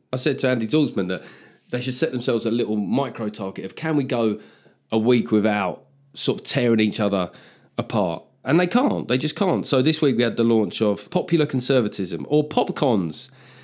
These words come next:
for short. And you think, is that, did you really deliberately pick a name that sounds like popcorn? 'Cause if you did it deliberately, that's shit.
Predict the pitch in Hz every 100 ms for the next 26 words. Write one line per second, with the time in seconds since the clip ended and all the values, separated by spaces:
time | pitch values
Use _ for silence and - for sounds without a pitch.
0 | - - 135 131 165 147 90 - - _
1 | _ - - 170 175 160 151 - 180 151
2 | - - _ 160 147 185 151 185 185 156
3 | 156 151 156 143 135 127 147 - 131 131
4 | 107 95 - - 123 117 107 - - -
5 | - - - _ - 101 - - - -
6 | 104 80 - - _ _ _ - 165 -
7 | - - 202 - 226 - - 247 226 202
8 | - - - 165 196 156 113 98 110 151
9 | - 120 156 - 107 151 -